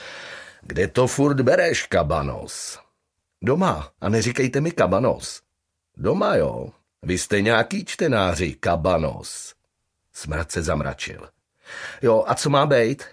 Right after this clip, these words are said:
Dáte mi prachy? Dost pospíchám.“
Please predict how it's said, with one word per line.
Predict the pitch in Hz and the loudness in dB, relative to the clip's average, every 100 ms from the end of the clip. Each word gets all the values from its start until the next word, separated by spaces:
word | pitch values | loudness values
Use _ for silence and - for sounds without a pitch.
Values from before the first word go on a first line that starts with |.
| _ - - | _ -20 -2
Dáte | 107 101 156 | 2 2 2
mi | 185 | 2
prachy? | 160 139 - 185 170 - | 2 0 2 -2 -2 -2
Dost | 131 139 | -2 -2
pospíchám.“ | - 147 - 151 - 71 58 | -2 -2 -2 -4 -2 -2 -6